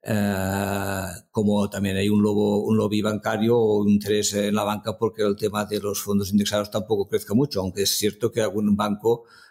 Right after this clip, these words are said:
pues, ha lanzado sus, sus servicios con, con fondos indexados. Pero, en definitiva, lo que es más curioso, lo, lo más curioso de este tema es que una cosa, un instrumento que técnicamente es igual que el otro,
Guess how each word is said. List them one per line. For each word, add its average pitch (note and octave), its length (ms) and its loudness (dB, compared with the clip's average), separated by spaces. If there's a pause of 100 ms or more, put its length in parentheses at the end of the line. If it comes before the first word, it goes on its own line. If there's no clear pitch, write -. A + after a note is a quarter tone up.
(120)
pues, A2+ 160 0
ha A#2+ 40 2
lanzado G2+ 320 0
sus, G2+ 320 -4 (160)
sus - 260 -2
servicios F#2+ 380 -2
con, G2 240 0
con G2 200 -8
fondos F#2+ 320 0
indexados. - 560 -6
Pero, A2 280 0
en - 420 -20
definitiva, C3+ 520 2
lo C#3 160 2
que C#3 80 0
es G#2+ 160 0
más C3 180 0
curioso, B2 400 0
lo, A#2+ 160 -2 (140)
lo A#2 320 2 (320)
más A#2+ 180 -2
curioso A#2+ 260 0
de B2 60 2
este A2+ 160 -6
tema B2+ 240 4
es B2 120 -2
que A#2+ 320 2 (340)
una B2 260 0
cosa, B2 360 -2
un B2 260 4
instrumento B2+ 600 0
que A2+ 100 -2
técnicamente B2 720 2
es G2 80 0
igual A2 360 2
que A2+ 200 2
el A2+ 80 2
otro, D3+ 440 0